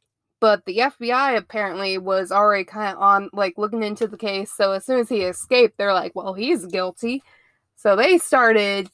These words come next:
kind of being, like, on the look for him and set out a, like,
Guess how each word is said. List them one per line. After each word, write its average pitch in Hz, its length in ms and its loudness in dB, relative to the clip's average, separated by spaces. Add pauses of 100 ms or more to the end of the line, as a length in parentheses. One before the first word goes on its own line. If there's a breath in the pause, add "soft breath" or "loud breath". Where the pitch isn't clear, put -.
(100)
kind 214 300 -4
of 185 180 -8
being, 202 220 -6
like, 185 320 -2 (520 soft breath)
on 208 220 -4
the 190 40 -6
look 190 220 -6
for 208 160 2
him 196 80 -2
and 185 220 -10
set 208 300 0
out 202 320 2
a, 190 260 -4
like, 175 440 -6